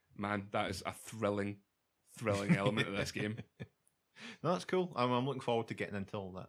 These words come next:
Speaker 2: like, for sure. But <sighs> it's just, it's, that was such rough chuckles last night, man. I'm just like,
Speaker 1: Yeah.
Speaker 2: mm.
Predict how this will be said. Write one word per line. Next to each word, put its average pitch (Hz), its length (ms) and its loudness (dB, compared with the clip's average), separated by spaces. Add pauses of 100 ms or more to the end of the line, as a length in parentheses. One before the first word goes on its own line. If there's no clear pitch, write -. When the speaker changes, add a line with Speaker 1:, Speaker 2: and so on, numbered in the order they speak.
Speaker 2:
like, 95 160 -4
for - 80 -6
sure. 104 240 2 (240)
But 90 180 -4 (540)
<sighs> - 580 -14
it's - 160 -12
just, - 280 -10
it's, - 240 -6
that 95 180 4
was 95 100 -4
such - 240 -4
rough 98 220 0
chuckles 101 380 -4
last 95 260 -4
night, 95 180 -6
man. 95 160 -6
I'm 90 140 -6
just 90 220 -10
like, 87 100 -2
Speaker 1:
Yeah. 143 280 6
Speaker 2:
mm. 85 160 -6